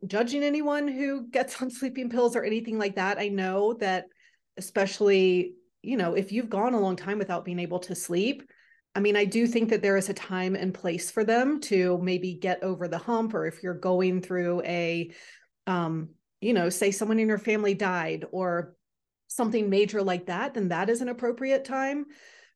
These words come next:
But sleeping pills are not meant to be taken long-term. And they say that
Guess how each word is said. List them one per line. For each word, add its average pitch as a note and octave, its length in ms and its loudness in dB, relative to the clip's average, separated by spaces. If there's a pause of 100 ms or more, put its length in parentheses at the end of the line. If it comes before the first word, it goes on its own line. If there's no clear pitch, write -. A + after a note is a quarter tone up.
But G#3+ 300 2 (280)
sleeping D#4+ 420 2
pills G3+ 420 4
are F3+ 140 -4
not F3+ 500 0
meant F#3 180 -4
to - 80 -14
be F3+ 100 -6
taken F3 320 -4
long-term. E3+ 720 -4
And F#3 120 0
they F#3+ 120 2
say B3+ 400 2
that F3 420 2